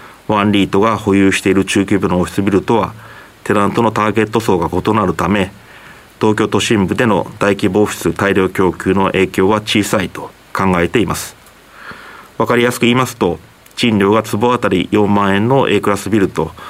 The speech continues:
二万円のビーシークラスビルでは、入居しているテナントの企業規模や属性が大きく異なります。日本の企業構成上も圧倒的に中堅中小企業の裾野が広いわけですので、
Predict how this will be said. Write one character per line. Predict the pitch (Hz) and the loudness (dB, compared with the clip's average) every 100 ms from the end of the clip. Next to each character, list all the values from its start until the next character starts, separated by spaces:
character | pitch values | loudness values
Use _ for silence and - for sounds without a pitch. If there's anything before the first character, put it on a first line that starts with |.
| - - - - | -16 -18 -14 -4
二 | 101 | 0
万 | 98 98 | 2 0
円 | 98 113 | 2 2
の | 131 82 | 0 0
ビ | 107 | 0
ー | |
シ | 95 101 | 0 -2
ー | |
ク | 107 | 0
ラ | 95 | -2
ス | - | 0
ビ | 104 | 0
ル | 92 | 0
で | 120 | 2
は、 | 107 87 - - - - - - - | 0 -2 -8 -20 -20 -20 -20 -14 -2
入 | 107 104 | 0 2
居 | 104 | 0
し | - | 0
て | |
い | 98 | -2
る | 92 | 0
テ | 107 | 0
ナ | 95 | -2
ン | |
ト | 95 | 0
の | 120 | 0
企 | - 104 | 0 0
業 | 113 | 0
規 | 110 | 0
模 | 95 82 | 0 0
や | 71 - - | -2 -6 -4
属 | 101 - | -4 -2
性 | 104 98 | 0 0
が | 120 120 - | 0 -2 0
大 | 101 | 0
き | 92 | 0
く | - 135 - | -2 -2 0
異 | |
な | 87 - 87 | 0 0 0
り | 87 | 0
ま | - | -2
す。 | - - - - - - - - - - - - - - | -6 -12 -16 -20 -20 -20 -20 -20 -20 -20 -20 -20 -18 -4
日 | 120 | 0
本 | 127 131 | 2 2
の | 120 | 0
企 | 127 | 2
業 | 131 127 | 2 2
構 | 127 127 | 0 0
成 | - 127 117 | 2 0 2
上 | 117 | 2
も | 117 110 101 - | 2 0 -2 -6
圧 | 101 107 | -6 -2
倒 | 123 | 0
的 | 120 113 | 0 0
に | 113 110 | 0 0
中 | - 117 | -2 0
堅 | 104 92 | 0 -2
中 | - | 0
小 | 92 104 | 0 0
企 | 92 101 | 0 0
業 | 98 | 2
の | 90 | 0
裾 | - 123 | -2 0
野 | 113 | 2
が | 107 | 0
広 | - 131 | 0 2
い | 104 | 2
わ | 90 | 0
け | 85 | -2
で | 80 | -2
す | 78 | -2
の | 85 | -2
で、 | 82 87 | 0 -2